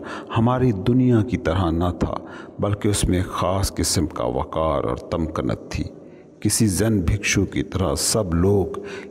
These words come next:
किसी मराकबे की कैफियत में थे और शायद टेंपल में किसी त्यौहार की तैयारियां चल रही थीं। तमाम लोगों के चेहरे पर एक अनजानी सी खुशी थी जो झलक रही थी।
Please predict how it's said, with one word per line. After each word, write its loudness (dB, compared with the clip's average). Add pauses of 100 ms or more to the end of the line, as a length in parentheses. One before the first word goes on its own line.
(120)
किसी 2
मराकबे 2
की -2
कैफियत -2
में -2
थे -4 (400)
और -2
शायद 0
टेंपल 2
में 2
किसी 0
त्यौहार 0 (180)
की 2 (240)
तैयारियां 0
चल -2 (100)
रही 0
थीं। -6 (500)
तमाम 4
लोगों 4 (140)
के 2
चेहरे 2 (120)
पर 0
एक 0
अनजानी 4
सी 0
खुशी 0
थी 0
जो 0
झलक 0
रही -2
थी। -12